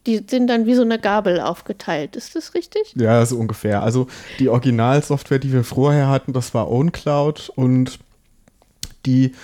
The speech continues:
Speaker 2: äh, ich glaube, das war der ursprüngliche Gründer von OwnCloud, der hat sich dann davon abgespalten und, äh, macht jetzt mit anderen zusammen die Nextcloud und, ähm,
Speaker 1: Ja, und es ist
Speaker 2: Ja.
Speaker 1: total spannend,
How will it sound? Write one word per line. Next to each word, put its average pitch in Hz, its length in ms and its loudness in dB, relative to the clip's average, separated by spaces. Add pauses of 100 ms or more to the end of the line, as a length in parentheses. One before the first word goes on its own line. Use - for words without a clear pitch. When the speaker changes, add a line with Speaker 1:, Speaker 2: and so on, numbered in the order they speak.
(240)
Speaker 2:
äh, 127 280 2
ich - 100 -6
glaube, 160 240 2
das 151 220 -2
war 147 100 0
der 139 140 2
ursprüngliche 147 640 0
Gründer 165 380 2
von 147 220 -2
OwnCloud, 156 680 0
der 139 100 0
hat 147 140 0
sich - 160 -6
dann 143 140 0
davon 135 280 -2
abgespalten 151 960 -2
und, 135 440 -2
äh, 127 200 2 (100)
macht 131 300 -2
jetzt 135 320 -4
mit 127 100 -4
anderen 135 400 0
zusammen 127 460 -2
die 131 120 -6
Nextcloud 147 840 -2 (600)
und, 131 460 2
ähm, 120 460 0 (280)
Speaker 1:
Ja, 233 140 0 (220)
und 254 140 2
es 262 120 2
ist 254 180 2
Speaker 2:
Ja. 123 140 4
Speaker 1:
total 226 300 0
spannend, 302 420 -2